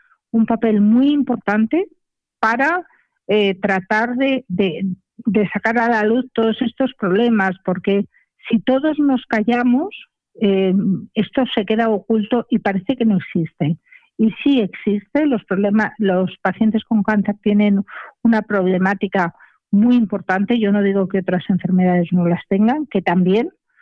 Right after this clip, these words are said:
y creo que todos los que tenemos problemáticas importantes como es el cáncer, eh, tenemos que alzar la voz y decir que muy bien, que el covid es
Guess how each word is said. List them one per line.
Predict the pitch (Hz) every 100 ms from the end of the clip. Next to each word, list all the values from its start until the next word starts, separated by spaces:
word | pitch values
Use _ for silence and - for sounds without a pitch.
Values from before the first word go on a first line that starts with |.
| _ _ _ _
y | 233 220
creo | 220 220
que | 214 214 _ -
todos | 247 233 202 214
los | 190
que | - 185
tenemos | 185 196 208 190 _
problemáticas | 196 175 185 190 202 208 202 190
importantes | 220 196 190 - 214 240 175 -
como | 180 185
es | -
el | 196
cáncer, | 240 247 - 277 - - - _ _
eh, | - 190 180 -
tenemos | 185 185 208 214
que | -
alzar | 180 175 - 185
la | 208
voz | 202 233 254
y | 247
decir | 185 - 185 190
que | 208 175
muy | 185 190 196 247
bien, | 202 190 285 440 _
que | -
el | 160
covid | - 190 185 185
es | 185